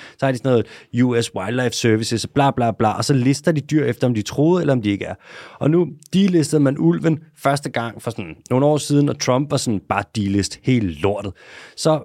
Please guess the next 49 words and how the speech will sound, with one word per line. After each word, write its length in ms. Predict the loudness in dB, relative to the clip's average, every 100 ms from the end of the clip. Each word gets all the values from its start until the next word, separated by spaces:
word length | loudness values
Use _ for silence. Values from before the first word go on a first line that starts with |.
| -2
folk 220 | -2 0
begyndte 240 | 0 0
at 40 | 0
skyde 240 | 2 2
den 100 | 2
igen. 240 | 4 2 0 _ _ _ _ _ _ -12
Og 220 | -4 -2 2
det 100 | 2
er 40 |
ikke 140 | 2
så 140 | 2 0 0
nice, 180 | -4 -2
fordi 320 | -4 0 -2
at, 200 | -2 0
øh, 180 | 0 0
de 80 |
begynder 240 | 0 2 0
at 60 |
skyde 380 | -2 -2 0 2
den 100 | 0
for 360 | -2 0 0 -2 _ -2
fulde 220 | 2 2
gardiner. 400 | 2 -2 -2 -2
Det 240 | -2 0 0
er 60 | 0
specielt 440 | -4 -2 -2 0
landbrugslobbyen 800 | -2 -2 -2 -2 0 0 0 -4
og 60 | -6
kvægfarmerne, 840 | 0 0 0 -2 -4 -4 -6 -8
som 160 | -8
siger, 220 | -6 -2 -2
"Det 280 | -4 -14
er 40 | -8
irriterende, 480 | -6 0 0 2 -2
for 100 | -6
vi 120 | -8
kan 140 | -4
ikke 100 | -2
have 140 | 0 0
vores 160 | -2
dyr 220 | 0 0
i 40 | 0
fred, 300 | 0 2 2
hvis 140 | 2
der 120 | -2
er 140 | -4 0
ulve 320 | 2 2 2
i 40 |
nærheden." 420 | 0 -2 -4 -6